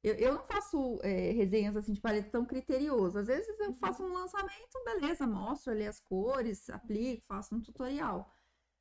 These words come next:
Speaker 1: Mas hoje eu começo a perceber isso. Falo assim, "Ah, esse aqui não dá muito certo não, ó, com o pincel esse aqui não pega. Não,
Speaker 2: Uhum.
Speaker 1: não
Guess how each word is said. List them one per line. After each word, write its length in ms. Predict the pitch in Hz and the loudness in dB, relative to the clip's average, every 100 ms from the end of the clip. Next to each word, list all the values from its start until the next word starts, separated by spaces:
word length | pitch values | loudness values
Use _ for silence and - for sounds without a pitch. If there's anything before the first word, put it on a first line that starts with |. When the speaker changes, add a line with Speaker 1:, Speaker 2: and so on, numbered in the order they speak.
| _ | _
Speaker 1:
Mas 460 | 202 220 220 233 - | 0 2 2 0 2
hoje 280 | - 240 269 | 2 4 4
eu 40 | 311 | 0
começo 260 | 320 320 | 0 -2
a 40 | 320 | -2
perceber 440 | 302 - 247 440 | -2 -2 2 6
isso. 200 | 370 233 | 6 4
Falo 160 | - 226 | -2 -2
assim, 160 | - | 0
"Ah, 240 | 233 208 185 | 0 0 0
esse 140 | 190 | -2
aqui 260 | 190 - - | -6 -4 -6
não 120 | 254 | -4
dá 120 | 277 330 | -4 -4
muito 200 | 359 370 | -6 -6
certo 260 | 359 359 403 | -6 -6 -6
não, 200 | 403 247 202 | -4 -2 -2
ó, 40 | |
com 80 | 196 | -4
o 20 | |
pincel 440 | - 214 214 220 220 | -4 -4 -2 -2 0
esse 140 | 233 | -4
aqui 120 | - 208 | -2 -2
não 140 | 214 | -2
pega. 600 | 294 370 294 185 170 180 196 | -2 0 0 0 0 -2 -2
Não, 160 | - 190 | 2 2
Speaker 2:
Uhum. 320 | 190 196 190 | 4 2 0
Speaker 1:
não 40 | 196 | 0